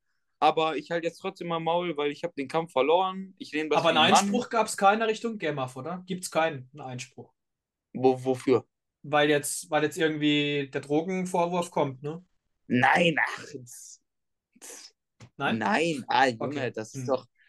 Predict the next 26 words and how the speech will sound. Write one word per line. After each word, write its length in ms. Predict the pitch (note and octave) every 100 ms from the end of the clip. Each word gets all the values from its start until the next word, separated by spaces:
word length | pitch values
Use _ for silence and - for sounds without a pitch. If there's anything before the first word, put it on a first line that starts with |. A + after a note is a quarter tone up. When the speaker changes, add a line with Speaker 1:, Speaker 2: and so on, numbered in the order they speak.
| _
Speaker 1:
das 120 | A#2+
ist 100 | B2
doch, 160 | C3+ C3
äh, 340 | C3 C3+ C3+ -
erstmal, 920 | C#3 E3 F#3+ D#3 D3+ D#3+ E3 D#3 D3 C3+ C3 B2 - - _ _
erstmal 720 | - D3+ E3 D#3 D3+ D3 C#3 C3+ B2 _ - -
sagt 400 | C3 C#3 C#3+ _
ein 260 | C#3+ C#3+ C3+
Holodenko 580 | C#3 C#3+ C3 D3 E3+ D#3
oder 240 | C#3+ C#3
so 340 | B2+ C#3+ D#3 E3
in 220 | - C3
seinem 300 | C3+ C3+ B2+
Post-Fight-Interview, 840 | D#3+ E3 - C#3 C3 C3+ C3+ C3 C3+
dass 200 | C3+ C#3+
er 100 | B2+
irgendwas 440 | C#3+ C3 C3+ -
in 100 | B2+
den 100 | B2+
Rücken 180 | E3+ D3+
gespritzt 420 | B2+ - C3 -
bekommen 340 | B2+ C3+ C3
hat, 140 | C#3 C3+
damit 240 | C3 C3+
er 140 | C#3 C3
da 360 | C3 B2+ B2